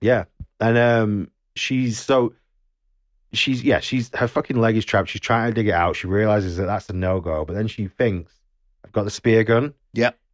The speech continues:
Speaker 1: I can, if I get the spear gun, I can hook the,
Speaker 2: The
Speaker 1: the
Speaker 2: tank.
Speaker 1: tank."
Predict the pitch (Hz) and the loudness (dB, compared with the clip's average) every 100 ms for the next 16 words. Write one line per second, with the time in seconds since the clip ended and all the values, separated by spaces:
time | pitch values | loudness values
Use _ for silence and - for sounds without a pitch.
0 | - 95 - 95 92 90 _ _ _ - | -6 -6 0 -2 -2 -6 _ _ _ -12
1 | - 80 127 - - - 127 101 101 139 | -10 -2 -2 -2 -2 2 2 2 0 -2
2 | - _ _ _ _ _ - 95 95 85 | -8 _ _ _ _ _ -8 -6 -4 -8
3 | - _ _ _ _ _ - - 135 135 | -10 _ _ _ _ _ -12 -2 -2 -2
4 | - 110 101 95 - _ _ 104 _ - | 0 4 4 4 -2 _ _ -20 _ -6
5 | 98 185 165 87 - | -4 0 0 0 -8